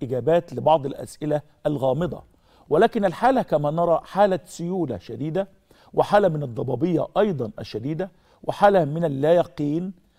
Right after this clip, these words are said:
وحالة ربما الجميع بيدلي بدلوه، لكن لا توجد حدود فاصلة بين ما هو صواب وما هو خطأ، ما هو خير وما هو شر. اختلطت الأمور وصارت، آه، حيص بيص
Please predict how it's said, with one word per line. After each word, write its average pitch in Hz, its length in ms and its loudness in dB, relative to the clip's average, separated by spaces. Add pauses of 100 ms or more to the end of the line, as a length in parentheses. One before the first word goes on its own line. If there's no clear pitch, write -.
(260)
وحالة 202 1080 2
ربما 196 480 0
الجميع 185 560 0
بيدلي 156 920 -4
بدلوه، 185 600 -2 (340)
لكن 190 320 2
لا 202 180 2
توجد 214 360 0
حدود 156 360 -4
فاصلة 165 500 -2 (380)
بين 190 280 4
ما 156 120 0
هو 170 440 4
صواب 156 420 4
وما 127 200 -4
هو 120 140 -4
خطأ، 190 380 -2 (300)
ما 175 160 2
هو 180 180 4
خير 165 380 0
وما 135 240 -4
هو 123 200 -2
شر. 208 340 2 (380)
اختلطت 190 600 0
الأمور 180 640 -2 (160)
وصارت، 165 600 0 (540)
آه، 127 320 0
حيص 180 420 0
بيص 160 380 0